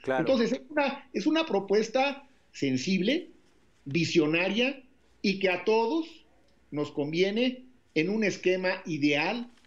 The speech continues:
Speaker 2: que sería el de un mundo más solidario que no tenemos,
Speaker 1: Claro.
Speaker 2: desafortunadamente.
Speaker 1: ¿Qué, qué otros países se subieron a esta iniciativa e hicieron posible que, digamos, que tuviera tantos apoyos? ¿Quiénes,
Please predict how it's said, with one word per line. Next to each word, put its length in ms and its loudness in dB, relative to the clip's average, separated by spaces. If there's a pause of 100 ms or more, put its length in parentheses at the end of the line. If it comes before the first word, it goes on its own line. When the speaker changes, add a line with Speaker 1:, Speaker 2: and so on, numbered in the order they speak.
Speaker 2:
que 100 -6
sería 400 0
el 240 -4
de 60 -2
un 160 -2
mundo 260 0
más 220 -4
solidario 760 0 (420)
que 140 0
no 160 -2
tenemos, 440 -4
Speaker 1:
Claro. 60 -4
Speaker 2:
desafortunadamente. 680 -2 (160)
Speaker 1:
¿Qué, 80 -14
qué 80 0
otros 260 -4
países 500 -2
se 120 -2
subieron 760 0
a 220 0
esta 720 0
iniciativa 840 0 (140)
e 80 -6
hicieron 400 0
posible 880 -2 (140)
que, 500 0
digamos, 400 -2
que 120 -6
tuviera 440 0
tantos 320 -6
apoyos? 460 -4
¿Quiénes, 400 -2